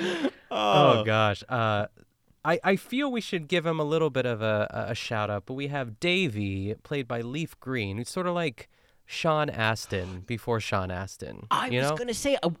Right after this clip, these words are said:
Speaker 1: I kept thinking, "Wait, is that Sean Astin?"
Speaker 2: Yeah.
Speaker 1: Yeah. Uh, but he's just, like, the short friend who ends up with Dolores.
Speaker 2: Yeah, and I'm like, "How old are you
Speaker 1: Well,
Speaker 2: two?"
Speaker 1: yeah,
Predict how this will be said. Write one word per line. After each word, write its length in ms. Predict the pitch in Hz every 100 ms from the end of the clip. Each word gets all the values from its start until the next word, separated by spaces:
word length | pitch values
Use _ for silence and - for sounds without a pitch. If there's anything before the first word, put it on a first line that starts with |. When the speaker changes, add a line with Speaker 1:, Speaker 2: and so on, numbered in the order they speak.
| -
Speaker 1:
I 140 | 160
kept 280 | 185 277 -
thinking, 420 | 269 302 - 107 95
"Wait, 280 | 170 117 _
is 280 | 101 107 -
that 220 | - 359
Sean 320 | - 233 247
Astin?" 440 | 240 240 240 - 240
Speaker 2:
Yeah. 400 | 139 123 101 92 - -
Speaker 1:
Yeah. 560 | 131 185 214 170 90 80 _ - - -
Uh, 240 | 113 120
but 140 | 110 120
he's 300 | - 165 165
just, 260 | 202 -
like, 280 | 165 165 156 -
the 180 | 143
short 340 | 160 185 196 -
friend 640 | - 90 82 73 80 80 82 101
who 420 | 110 101 92 76 95
ends 240 | 117 131
up 160 | 143 -
with 140 | 135
Dolores. 840 | 143 147 104 71 69 - - - - _ _ _ _ _ _ _ _ _ - -
Speaker 2:
Yeah, 300 | 143 196 170 - -
and 120 | 123
I'm 120 | 139
like, 160 | 131 123
"How 140 | - 175
old 200 | 170 117
are 40 |
you 180 | 95 95 95 _ _
Speaker 1:
Well, 120 | - -
Speaker 2:
two?" 100 | -
Speaker 1:
yeah, 280 | 101 90